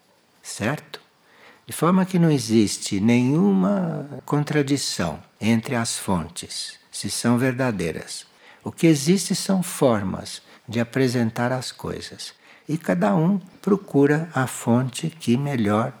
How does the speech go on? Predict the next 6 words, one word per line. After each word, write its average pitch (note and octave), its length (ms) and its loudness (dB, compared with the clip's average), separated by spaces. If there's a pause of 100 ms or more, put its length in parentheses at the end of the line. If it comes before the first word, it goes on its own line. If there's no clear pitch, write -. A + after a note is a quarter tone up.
lhe B2+ 140 -6
serve. E2+ 720 -8 (1400)
Nós A#2+ 320 4
temos C#3+ 400 4
uma A#2+ 240 4
mente A#2 1120 2